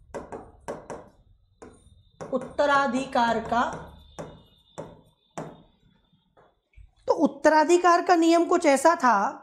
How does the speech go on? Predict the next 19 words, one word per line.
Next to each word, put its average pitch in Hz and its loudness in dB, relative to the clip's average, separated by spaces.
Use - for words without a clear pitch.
कि 302 0
ये 330 4
तय 349 4
नहीं 330 4
था 240 0
कि 277 0
अगर 285 2
कोई 320 2
मर 262 2
जाए 269 4
सुल्तान 262 2
तो 285 4
उसका 277 2
उत्तराधिकारी 262 2
उसका 277 -2
बड़ा 226 2
बेटा 233 -2
ही 247 0
बने, 277 0